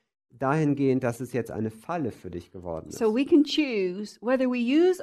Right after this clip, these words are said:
Speaker 2: our technology as a tool or we can choose whether we use it as a trap.
Speaker 1: Wir können uns also entscheiden, ob wir die Technologie benutzen wollen als ein Werkzeug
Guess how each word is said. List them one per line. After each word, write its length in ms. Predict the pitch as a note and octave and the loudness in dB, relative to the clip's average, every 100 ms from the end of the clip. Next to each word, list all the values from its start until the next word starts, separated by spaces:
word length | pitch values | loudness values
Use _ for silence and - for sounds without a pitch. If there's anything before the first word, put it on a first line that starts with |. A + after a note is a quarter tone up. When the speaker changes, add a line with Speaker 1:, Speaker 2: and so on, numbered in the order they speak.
| - | 2
Speaker 2:
our 440 | B3 B3 B3 A#3+ - _ _ _ _ | 6 6 6 2 -4 _ _ _ _
technology 840 | - C4 - A#3 B3+ C#4 C4 A#3 | -4 -4 -2 -2 2 2 2 0
as 100 | G3 | 0
a 60 | G3+ | -2
tool 600 | F#3 - C4+ C#4+ F4+ G4 _ _ _ _ _ _ _ _ _ _ | -6 -4 0 0 0 -4 _ _ _ _ _ _ _ _ _ _
or 160 | - A3 | -4 0
we 120 | A3 | 0
can 160 | A3+ A3 | 0 -2
choose 500 | A3 D#4 A#3 F#3+ F#3+ | 0 0 2 0 0
whether 220 | G#3+ G#3 | -2 0
we 80 | G3+ | -2
use 320 | G3 A3 A3+ | -2 -2 -2
it 200 | F3+ - _ _ | -4 -6 _ _
as 140 | F#3+ F3+ | -14 -14
a 20 | |
trap. 360 | - F3+ D#3 - _ - | -10 -6 -6 -8 _ -20
Speaker 1:
Wir 80 | B2 | -6
können 260 | E3 F3 | -2 0
uns 120 | D3+ - | 0 0
also 240 | C3 C3 | -2 -2
entscheiden, 520 | A#2+ - D#3 D3+ B2+ | -4 -4 -2 0 0
ob 160 | A#2+ - | -2 -2
wir 180 | A#2 E2+ | -4 -4
die 140 | B2+ | -8
Technologie 760 | A#2 A#2+ A2+ A2+ A2 G#2+ D#3 E3+ | -6 -4 -4 -4 -4 -4 -4 -4
benutzen 560 | A#2+ C3 D3+ - C#3+ | 0 0 -2 -4 -4
wollen 300 | B2 B2+ B2 | -2 0 0
als 220 | - G#2 | -2 -8
ein 200 | F2 G2+ | -6 -8
Werkzeug 640 | G2 A#2 D#3 - - D#3+ | -2 -2 -2 -6 -8 -8